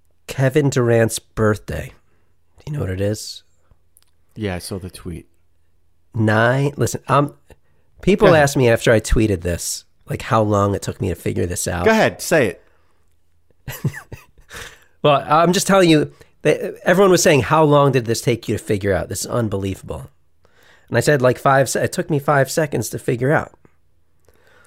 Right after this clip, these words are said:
Speaker 1: I just said, "I'm gonna add up the digits in Kevin Durant's birthday: nine twenty-nine, nineteen eighty-eight, and see what that fucking number adds up to and take it from there." Dude, it added up, it adds up to forty-six.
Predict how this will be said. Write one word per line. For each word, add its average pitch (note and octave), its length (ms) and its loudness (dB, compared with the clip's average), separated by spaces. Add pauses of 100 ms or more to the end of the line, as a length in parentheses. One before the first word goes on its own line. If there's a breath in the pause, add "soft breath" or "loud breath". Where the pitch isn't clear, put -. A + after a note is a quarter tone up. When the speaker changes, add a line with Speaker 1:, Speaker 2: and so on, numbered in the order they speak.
(340 soft breath)
Speaker 1:
I A#2+ 120 2
just C3 160 0
said, B2+ 220 4
"I'm D3+ 220 0
gonna F3+ 140 4
add C3 300 2
up B2+ 120 0
the B2 80 -2
digits A2 420 -2
in G2 100 -2
Kevin A2+ 300 -2
Durant's G2+ 360 -4
birthday: G2 600 -8 (100)
nine A2 340 0
twenty-nine, G2+ 640 -2
nineteen G#2 460 -6
eighty-eight, F2+ 500 -8 (1800)
and A#2+ 120 -2
see D#3+ 180 0
what C3+ 220 2
that D#3 160 2
fucking C3+ 300 0
number A2+ 240 0
adds A#2 200 2
up D3 160 2
to - 260 -10
and - 120 -8
take A#2+ 240 -2
it - 80 -8
from G2+ 200 -4
there." E2+ 280 -6 (560 soft breath)
Dude, G3+ 140 6
it D#3 200 2
added F3 280 4
up, F#3 160 4
it E3 140 4
adds F3 260 4
up F3 100 0
to B2 100 -2
forty-six. - 1000 -2